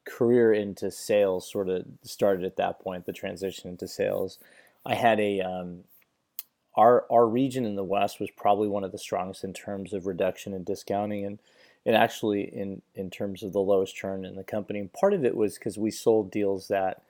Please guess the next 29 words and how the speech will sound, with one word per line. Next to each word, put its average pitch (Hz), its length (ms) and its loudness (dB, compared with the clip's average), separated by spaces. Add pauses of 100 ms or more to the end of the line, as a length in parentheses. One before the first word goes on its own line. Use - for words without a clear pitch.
(460)
um, 98 460 -2
represented 104 540 -2
really 95 200 0
high 92 200 -2
value 92 280 0
to - 140 -8
our 95 100 -4
customers. 95 640 -6
And 104 100 -4
at 104 120 -6
the 101 60 -6
time, 110 460 0 (600)
there 110 640 6
wasn't 117 580 4
much 107 500 -2
training 104 680 -4
being 98 240 -6
offered 95 360 -6
to 92 40 -10
sales 95 400 0
other 92 240 0
than 92 140 -8
outside 92 440 -2
programs 95 560 -4
from 98 200 -10
a 92 40 -10
skills 98 300 -2
perspective 92 800 -4 (640)
and 113 580 2